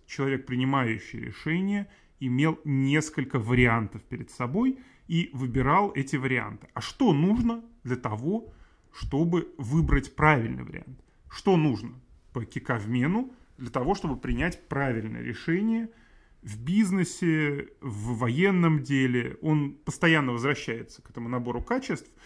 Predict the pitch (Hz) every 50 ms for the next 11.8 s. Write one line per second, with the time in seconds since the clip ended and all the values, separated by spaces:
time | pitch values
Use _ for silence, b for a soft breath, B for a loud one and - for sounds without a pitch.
0 | B B B B B - 139 135 139 151 185 208 208 202 190 196 - - - -
1 | 151 143 139 127 117 139 160 190 202 202 160 147 - - - 151 151 160 156 147
2 | 135 123 135 131 120 131 117 123 123 127 156 190 202 185 151 131 131 b b b
3 | b b b b b b b b b _ _ _ _ 139 135 131 123 117 - -
4 | - - - - 131 135 147 143 151 131 - - 127 - - 165 202 233 226 -
5 | - - 175 151 131 - - - - 117 - - 139 135 131 131 131 131 - -
6 | 156 180 175 160 135 127 160 - - - 247 165 - 170 - - 143 127 135 -
7 | 131 113 127 165 165 143 117 113 120 135 131 - 127 123 123 123 127 151 170 175
8 | 175 - - 170 156 151 151 B B B B B - - 156 156 151 - 175 160
9 | 139 113 - - 110 104 110 113 117 120 - - - 131 110 104 107 113 113 123
10 | 123 123 135 143 123 120 117 - 135 139 147 - - 127 - 139 - - - 131
11 | 127 127 113 110 113 - - - 131 - - - - - -